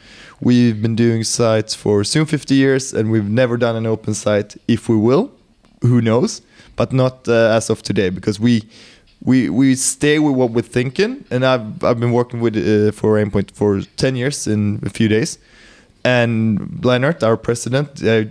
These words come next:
asked him, I'm very, I was young and I was kind of, "Well,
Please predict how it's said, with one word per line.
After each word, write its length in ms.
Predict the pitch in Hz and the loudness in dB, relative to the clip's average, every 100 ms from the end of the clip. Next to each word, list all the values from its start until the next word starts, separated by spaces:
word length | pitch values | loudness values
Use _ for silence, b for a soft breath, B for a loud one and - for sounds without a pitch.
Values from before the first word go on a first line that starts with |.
| - | -2
asked 320 | 131 131 - | -2 -4 -8
him, 220 | 98 95 | -8 -4
I'm 340 | 104 104 - 120 | -2 -2 -6 -10
very, 420 | 107 123 123 107 | -2 0 0 -2
I 40 | |
was 280 | 104 104 - | -4 -6 -2
young 320 | 120 123 120 | 0 0 -2
and 100 | 110 | -2
I 60 | 120 | -2
was 200 | 165 - | -4 -2
kind 220 | 147 131 | -2 0
of, 180 | 123 117 B B B B _ | -2 -8 B B B B _
"Well, 160 | 135 | -4